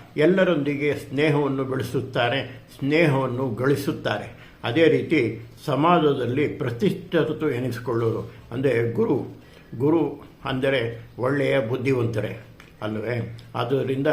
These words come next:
ಇವರು ಸಮಾಜದಲ್ಲಿ ಹೆಚ್ಚು ಬುದ್ಧಿವಂತರಾಗಿ ಇವರು ಪ್ರತಿಷ್ಠಿತ ವ್ಯಕ್ತಿಗಳಾಗುತ್ತಾರೆ. ದಿನಾಂಕ ಮೂರು ಎಂದರೆ ಪ್ರತಿಷ್ಠಿತ ವ್ಯಕ್ತಿಗಳು, ರಾಜಕಾರಣಿಗಳು ಹಾಗೂ ಶ್ರೀಮಂತರು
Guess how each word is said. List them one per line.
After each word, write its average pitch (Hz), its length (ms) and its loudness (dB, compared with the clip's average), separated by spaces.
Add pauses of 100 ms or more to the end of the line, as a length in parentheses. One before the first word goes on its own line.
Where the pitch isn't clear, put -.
ಇವರು 127 280 2
ಸಮಾಜದಲ್ಲಿ 135 760 4 (300)
ಹೆಚ್ಚು 170 360 2
ಬುದ್ಧಿವಂತರಾಗಿ 117 920 0 (300)
ಇವರು 135 360 0
ಪ್ರತಿಷ್ಠಿತ 170 720 -2
ವ್ಯಕ್ತಿಗಳಾಗುತ್ತಾರೆ. 123 1000 -2 (340)
ದಿನಾಂಕ 147 440 0 (120)
ಮೂರು 143 320 2 (320)
ಎಂದರೆ 127 400 -2 (380)
ಪ್ರತಿಷ್ಠಿತ 151 640 -2
ವ್ಯಕ್ತಿಗಳು, 131 560 0 (340)
ರಾಜಕಾರಣಿಗಳು 131 920 0 (360)
ಹಾಗೂ 120 380 -2 (720)
ಶ್ರೀಮಂತರು 147 680 2